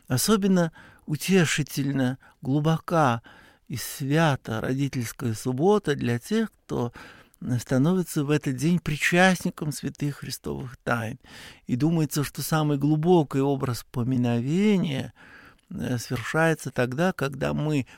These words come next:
приступая к святой чаше, если пожелаем подготовиться, Великий пост нам и дан для этого,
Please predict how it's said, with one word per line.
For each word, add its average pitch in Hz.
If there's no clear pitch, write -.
приступая 139
к -
святой 117
чаше, 208
если -
пожелаем 120
подготовиться, 123
Великий 120
пост -
нам 123
и 151
дан 156
для 131
этого, -